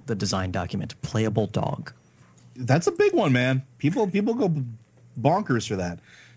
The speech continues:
Speaker 2: But it's an easy way to kinda bridge that gap quickly, especially in a game where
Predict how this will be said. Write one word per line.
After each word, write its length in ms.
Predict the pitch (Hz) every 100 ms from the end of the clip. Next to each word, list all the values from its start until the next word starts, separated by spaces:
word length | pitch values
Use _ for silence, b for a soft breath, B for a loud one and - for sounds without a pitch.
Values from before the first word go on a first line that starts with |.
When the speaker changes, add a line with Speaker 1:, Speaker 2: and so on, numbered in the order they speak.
| B
Speaker 2:
But 160 | 135 147
it's 140 | 147
an 100 | 170
easy 300 | 160 175 165
way 220 | 156 143 131
to 80 |
kinda 440 | 120 131 123 110 101
bridge 340 | 95 113 110
that 220 | 117 107
gap 300 | - 101 101 -
quickly, 480 | 113 107 143 147
especially 500 | 131 110 120 110 127
in 60 | 110
a 60 | 98
game 360 | 98 98 98
where 500 | 95 95 92 87 82